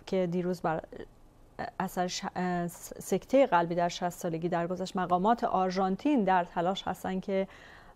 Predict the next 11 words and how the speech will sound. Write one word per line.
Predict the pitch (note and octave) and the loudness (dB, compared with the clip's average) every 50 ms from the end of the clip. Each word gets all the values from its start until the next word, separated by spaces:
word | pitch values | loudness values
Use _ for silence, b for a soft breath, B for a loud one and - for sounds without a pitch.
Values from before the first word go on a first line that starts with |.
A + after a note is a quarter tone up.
| B | B
اه، | - F#3 F3+ F3+ F3+ F3 F3 F3 F3 F3 E3+ E3 A#3+ - - - - - - | 0 2 2 2 2 2 2 0 0 0 -2 -4 -6 -10 -18 -20 -16 -6 -4
پروتکل‌های | G3+ F#3+ - F3 - F#3 F#3 G3+ G#3+ | -2 -2 -2 -2 -2 0 2 2 4
بهداشتی | G3+ G3+ F#3 - F#3+ F3 - A#3 | 4 4 4 2 -2 -2 0 0
رو | A#3 A3+ | 2 4
رعایت | G#3 F#3 F3 F3 F3+ G3 - | 4 4 4 4 2 2 0
کنند | - A3 G#3+ G#3+ G#3+ G#3+ G#3 G3 G3+ F3+ F#3 | -4 -4 -2 0 0 0 0 -2 0 0 2
و، | F#3 F3+ F3+ F3+ F3+ F3+ F3+ F#3 F3+ - - C4 G#3+ - - - - - - - - - - - - - - - - - - - | 4 4 4 4 4 2 2 2 0 -2 -6 -14 -20 -20 -20 -20 -20 -20 -20 -20 -20 -20 -20 -20 -20 -20 -20 -20 -20 -6 0 2
اه، | F#3+ F#3+ F#3 | 2 4 4
موارد | F#3 F#3+ F#3+ F#3 F3+ F3 F3+ F3+ F3 F#3 G3+ G3+ F#3 G3+ G3 F#3+ F#3+ F#3+ F#3+ F#3 F#3 | 4 4 4 4 6 6 4 4 4 4 4 4 4 4 4 6 6 6 6 4 4
موضوع، | F3+ F3 F3 F3 F3 F3+ - - | 2 0 -2 -2 -4 -6 -6 -4
اه، | F3+ F3+ F3 F3 F3 | -4 -2 -2 -2 -2